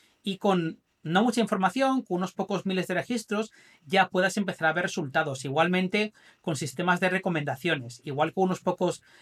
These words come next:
miles de, de ejemplos ya puedas empezar a ver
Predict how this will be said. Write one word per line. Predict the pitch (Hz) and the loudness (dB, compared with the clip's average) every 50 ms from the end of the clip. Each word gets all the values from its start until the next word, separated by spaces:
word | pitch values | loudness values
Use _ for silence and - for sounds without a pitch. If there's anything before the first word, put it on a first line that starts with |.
| - - | -16 -8
miles | 170 170 202 240 262 240 220 208 202 202 190 170 | -2 2 4 6 6 6 4 4 2 2 0 0
de, | 185 180 185 180 180 180 180 180 175 175 175 175 - | 0 0 0 2 0 0 0 0 -2 -2 -4 -6 -8
de | 180 156 151 185 | -10 -4 -2 -2
ejemplos | - - - 226 233 214 - 208 208 208 185 | -2 2 2 2 2 2 0 0 -2 0 2
ya | 185 175 - | 0 0 0
puedas | - 202 196 - - | 0 0 0 0 0
empezar | 190 175 143 180 - - 180 160 | -2 -2 -2 -4 -6 -2 0 2
a | 160 | 2
ver | 156 156 180 190 185 | 2 2 -2 -2 -2